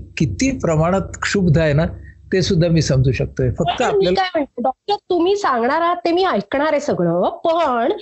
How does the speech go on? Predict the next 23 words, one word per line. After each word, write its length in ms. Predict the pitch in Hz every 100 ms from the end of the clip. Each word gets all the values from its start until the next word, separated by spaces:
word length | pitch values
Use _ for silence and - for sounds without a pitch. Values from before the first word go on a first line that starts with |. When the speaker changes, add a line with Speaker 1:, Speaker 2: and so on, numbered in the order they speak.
| - - - 247
Speaker 2:
यांनी 300 | 277 311 480
नको 280 | 480 427
होतं 180 | 466 523
का 220 | 494 453 - _ _ -
माझ्या 240 | 359 294 277
बरोबर 240 | 269 262
यायला 300 | 247 185 202
आता? 360 | 208 - 190 214 _
एवढं 260 | 247 247 277
मला 320 | 466 403 370
सायकियाट्रिस्ट 1000 | 427 302 214 - 381 427 427 466 466 -
कडे 200 | 427 415
पाठवताय 800 | 415 311 262 311 320 320 277 262
डॉक्टर, 680 | 220 220 - 240 214 208 330 339 - -
तरी 180 | 262 330
यांना 340 | 415 440 427 453
पडलेली 340 | 440 415 403
आहे 280 | 427 453 453
का 160 | 427
यांची 360 | 427 330 285 370
Zoom 240 | 370 403
मीटिंगच 460 | 415 440 440 440 427
महत्वाची? 600 | 370 359 359 330 320 330